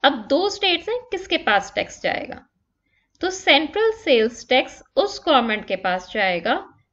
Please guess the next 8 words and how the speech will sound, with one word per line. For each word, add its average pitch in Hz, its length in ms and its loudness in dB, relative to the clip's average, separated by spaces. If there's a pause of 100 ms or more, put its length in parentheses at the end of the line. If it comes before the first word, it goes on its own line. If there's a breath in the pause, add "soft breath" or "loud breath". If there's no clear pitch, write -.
जहां 226 340 2
पर 302 220 -2
सेलर 202 560 2
है। 143 160 -14 (580)
तो 247 80 0
हमारे 262 480 4
एग्जांपल 214 580 0
में 226 280 -6